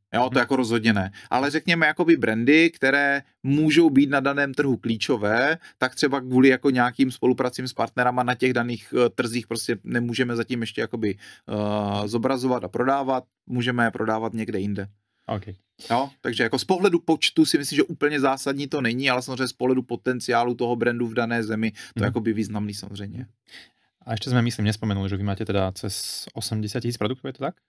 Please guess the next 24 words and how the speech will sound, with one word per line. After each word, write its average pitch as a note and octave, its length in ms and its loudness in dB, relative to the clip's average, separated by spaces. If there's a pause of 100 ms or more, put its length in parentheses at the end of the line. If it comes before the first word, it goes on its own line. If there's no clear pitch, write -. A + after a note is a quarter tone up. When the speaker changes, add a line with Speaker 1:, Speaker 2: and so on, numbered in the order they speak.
(100)
Speaker 2:
Alebo A#2 380 -12 (400)
Speaker 1:
Zhruba A#2 280 0
tak, G#2 180 -10 (200)
ano. A2 300 -14
Speaker 2:
Jasně. A2 260 -16
Speaker 1:
Ano. A2 120 -14 (200)
Speaker 2:
Ok. A#2 140 -12 (580)
Speaker 1:
Osmdesát D#3+ 480 2
tisíc A2 360 -4
jakoby A#2 260 -2
produktů A#2 400 -2
vizibilních, A2 520 -2
pak G#2+ 120 -8
tam A2+ 120 -4
jsou A#2+ 100 -6
samozřejmě A2+ 240 -6
nějaký G#2+ 240 -4
vánoční G#2+ 440 -4
sety G#2+ 380 -2
a G#2+ 60 0
podobně A2 300 -2
jako G#2+ 160 -4
jednorázový G#2 600 0
produkty G2+ 500 -6